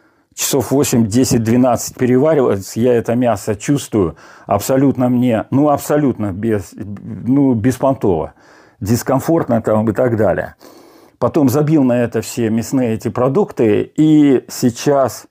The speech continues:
в основном спортпит, и такая, а, продуктовая корзина, ш-, ну, есть там паровые котлеты, которые можно купить, э, в Азбуке Вкуса,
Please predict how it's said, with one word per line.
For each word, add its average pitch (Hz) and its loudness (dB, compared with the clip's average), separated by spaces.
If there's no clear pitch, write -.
в 107 -8
основном 135 -2
спортпит, 156 -2
и 135 2
такая, 131 2
а, 117 -2
продуктовая 120 -2
корзина, 120 -2
ш-, - -8
ну, 147 2
есть 123 2
там 98 -2
паровые 123 2
котлеты, 131 -2
которые 117 0
можно 101 -4
купить, 98 -6
э, 98 -2
в 98 0
Азбуке 98 -2
Вкуса, 98 -2